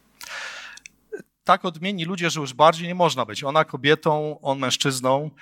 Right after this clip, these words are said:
Ona w-, żyjąca w ubóstwie, w czasach, kiedy trwała susza przez kilka lat, więc z trudem nie miała co do garka włożyć. Naaman Syryjczyk, który, który miał konto bankowe pewnie niejedno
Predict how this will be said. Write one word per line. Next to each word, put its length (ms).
Ona 580
w-, 200
żyjąca 440
w 120
ubóstwie, 720
w 60
czasach, 320
kiedy 180
trwała 340
susza 400
przez 220
kilka 300
lat, 180
więc 240
z 100
trudem 540
nie 100
miała 240
co 140
do 100
garka 380
włożyć. 640
Naaman 420
Syryjczyk, 720
który, 640
który 320
miał 460
konto 300
bankowe 500
pewnie 320
niejedno 680